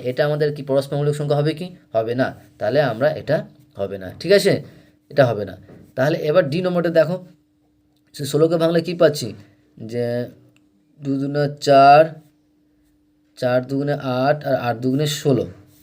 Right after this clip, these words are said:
গুণিত এক। তারপরে পনেরোকে ভাঙি, কি পাচ্ছি? তিন পাঁচে পনেরো গুণিত ওয়ান। তাহলে দেখো তো এখানে এ এক আর এ এক সাধারণ উৎপাদক সহ বাকি সাধারণ উৎপাদক আছে কি? পাচ্ছি না।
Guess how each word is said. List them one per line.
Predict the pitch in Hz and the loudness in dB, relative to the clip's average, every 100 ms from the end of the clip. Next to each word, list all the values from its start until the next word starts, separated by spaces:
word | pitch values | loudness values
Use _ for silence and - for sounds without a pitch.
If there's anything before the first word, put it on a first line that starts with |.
| _ _ | _ _
গুণিত | 120 131 151 | -10 -8 -2
এক। | 156 151 151 - - _ _ _ _ _ - | 2 2 2 -12 -20 _ _ _ _ _ -8
তারপরে | 120 123 147 147 | -8 0 0 2
পনেরোকে | 131 135 139 | -2 -2 0
ভাঙি, | 139 139 151 156 - - _ _ - | 0 0 -4 -8 -16 -20 _ _ -12
কি | 151 | -4
পাচ্ছি? | 143 127 104 95 - _ - | -4 -4 -8 -14 -20 _ -12
তিন | 120 123 | -10 -4
পাঁচে | 135 131 147 147 | -4 0 -2 -2
পনেরো | 123 127 139 175 107 - - | -4 -2 0 0 0 -6 -16
গুণিত | 98 120 127 | -10 -8 -2
ওয়ান। | 135 131 127 | 0 0 0
তাহলে | - 127 | -2 -2
দেখো | 135 143 | 0 -2
তো | 151 | -4
এখানে | 151 156 - - | -4 -4 -6 -2
এ | 139 147 | 0 2
এক | 156 160 | 4 2
আর | 147 | 0
এ | 139 147 | -2 0
এক | 151 151 | 0 -2
সাধারণ | - 120 139 143 | -10 -2 0 0
উৎপাদক | 139 143 143 | 0 2 2
সহ | 143 | 0
বাকি | 131 123 - 139 - - - - | 0 -2 -4 -10 -10 -20 -20 -10
সাধারণ | 127 139 139 | -6 -4 -2
উৎপাদক | 143 143 | 0 4
আছে | 135 135 | 2 2
কি? | 143 | -4
পাচ্ছি | 139 127 - | -2 -2 -2
না। | 139 | -6